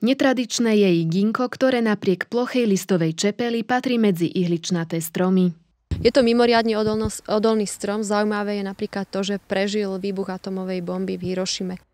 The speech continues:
Speaker 1: Najtypickejšou drevinou, ktorú v parku nájdete, sú mohutné platany.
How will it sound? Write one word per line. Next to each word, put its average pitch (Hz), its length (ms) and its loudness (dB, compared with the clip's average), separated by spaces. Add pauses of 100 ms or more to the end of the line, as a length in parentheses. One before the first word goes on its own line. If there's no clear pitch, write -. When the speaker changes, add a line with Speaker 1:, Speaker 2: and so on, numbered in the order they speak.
(120)
Speaker 1:
Najtypickejšou 233 880 0
drevinou, 220 540 2
ktorú 208 320 2
v - 80 -12
parku 185 320 2
nájdete, 196 500 -2
sú 214 160 -4
mohutné 170 480 0
platany. 180 640 2